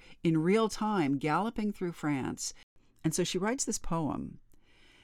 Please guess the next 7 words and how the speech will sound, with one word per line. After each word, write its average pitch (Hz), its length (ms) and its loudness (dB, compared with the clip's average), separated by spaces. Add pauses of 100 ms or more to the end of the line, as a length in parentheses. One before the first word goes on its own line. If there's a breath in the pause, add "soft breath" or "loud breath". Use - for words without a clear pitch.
(540 soft breath)
I 285 220 0
find 208 340 2
it 147 60 2
a 131 60 0
really 135 260 0
startling - 560 -4
poem. - 560 -6